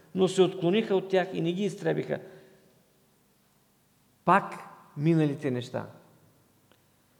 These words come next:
Ние ги помилвахме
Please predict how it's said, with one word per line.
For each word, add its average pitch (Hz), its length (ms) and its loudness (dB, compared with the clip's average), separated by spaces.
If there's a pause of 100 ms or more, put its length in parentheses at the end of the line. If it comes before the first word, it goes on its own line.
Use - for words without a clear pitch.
(720)
Ние 208 360 4
ги 185 420 0 (260)
помилвахме 151 720 2